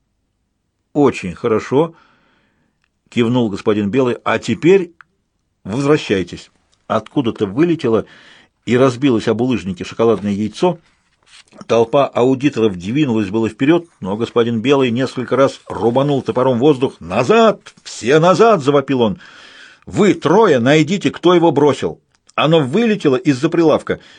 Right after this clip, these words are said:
Никому не притрагиваться к коричневому материалу». Он наклонился и осторожно поднял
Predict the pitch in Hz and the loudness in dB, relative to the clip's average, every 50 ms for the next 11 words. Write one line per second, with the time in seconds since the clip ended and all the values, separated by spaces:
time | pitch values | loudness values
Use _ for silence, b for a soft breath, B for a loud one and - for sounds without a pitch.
0 | b b b b b b 95 92 107 131 131 - 135 135 143 147 160 170 170 160 | b b b b b b -6 -4 -2 -2 -2 0 0 0 2 2 0 0 0 0
1 | 156 - 135 135 - 120 123 143 156 147 156 160 160 160 - 160 151 - - 131 | -2 0 -2 -4 -2 0 2 2 2 2 2 0 0 -2 -2 -6 -6 -4 -2 0
2 | 127 147 156 156 - 147 147 143 139 139 147 139 - 147 156 151 131 104 85 73 | 0 0 0 -2 -4 -4 -4 -2 -2 -2 -2 -2 0 2 2 2 2 2 0 -4
3 | - _ _ _ _ _ _ _ _ - - 104 104 104 104 - 107 107 117 147 | -10 _ _ _ _ _ _ _ _ -10 -6 -6 -4 -4 -4 -4 -4 -4 -2 -2
4 | 156 147 - 131 101 - 113 107 - - 127 131 127 107 117 120 110 - - 139 | -4 -4 -6 -8 -6 -4 -4 -4 -4 -4 -4 -4 -4 -2 -4 -6 -6 -6 -2 2
5 | 147 147 139 123 117 110 95 | 2 2 2 0 -2 -4 -4